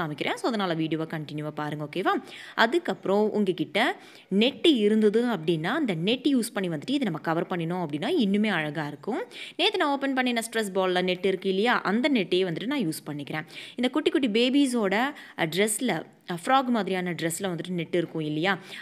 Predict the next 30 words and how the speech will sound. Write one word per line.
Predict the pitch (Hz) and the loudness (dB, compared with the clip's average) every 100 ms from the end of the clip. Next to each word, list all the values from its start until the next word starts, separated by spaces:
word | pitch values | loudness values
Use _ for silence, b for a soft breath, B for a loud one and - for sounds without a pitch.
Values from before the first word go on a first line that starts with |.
| B | B
அந்த | 220 294 262 | 2 4 2
நெட் | 180 180 | 0 0
கூட | 175 170 | 0 0
நீங்க | 160 151 | -2 -4
வந்துட்டு | 160 175 | -2 -2
யூஸ் | 151 - | -2 -6
பண்ணிக்கலாம். | 151 151 147 170 370 - B B B - 247 247 | -8 -8 0 2 0 -4 B B B -2 0 2
இல்ல | 269 262 | 2 4
அப்படின்னா | 233 190 190 247 | 4 2 2 2
நம்ம | 247 - 196 | 0 0 4
பழம்லாம் | 202 262 247 240 | 6 6 2 2
வாங்கினோம் | 185 170 180 185 | 2 0 0 0
அப்படின்னா | 160 160 240 | 0 0 0
அதுக்கு | 226 190 175 | 2 0 0
ஒரு | 160 | 2
பெரிய | 180 190 208 | 4 4 2
நெட் | 160 160 | 0 -4
வந்துட்டு | 143 147 151 | -6 -6 -6
தருவாங்க. | 143 143 151 B B 190 | -6 -6 -6 B B 0
அந்த | 214 214 | 2 2
நெட் | 151 - | 0 -4
கூட | 147 151 | -6 -4
நீங்க | 160 147 | -4 -4
யூஸ் | - | -6
பண்ணிக்கலாம், | 151 143 151 147 | -12 -8 -8 -8
ஓகேவா? | 165 220 226 B B 214 | -4 -2 -2 B B 0
அந்த | 247 294 | 2 2
நெட்டையும் | 247 226 311 - | 0 -2 -2 -2
சேம் | 233 240 185 | -2 0 0
இதே | 170 | 4